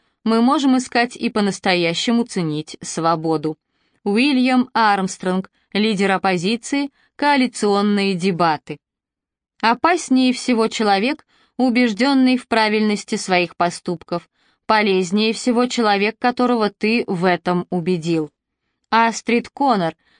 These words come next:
член парламента от оппозиции, личный дневник. Первое.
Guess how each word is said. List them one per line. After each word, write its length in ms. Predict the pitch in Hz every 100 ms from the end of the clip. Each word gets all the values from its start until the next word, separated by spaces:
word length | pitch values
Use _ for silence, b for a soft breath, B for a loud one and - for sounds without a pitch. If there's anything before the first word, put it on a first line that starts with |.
| _
член 380 | - 226 233 226
парламента 760 | 214 214 214 202 190 180 175 175
от 100 | 180
оппозиции, 840 | 180 175 175 202 214 - 269 269 _ _
личный 760 | 196 208 208 - 202 196 185 -
дневник. 840 | 175 190 190 175 180 151 - - _ _ _ _ _ _ _ _ _ _ _ _ _ _ _ _ _ _ _ _ _ _ _ _ _ _ _ _ _ _ _ _ _ _ _ -
Первое. 640 | 285 208 180 175 170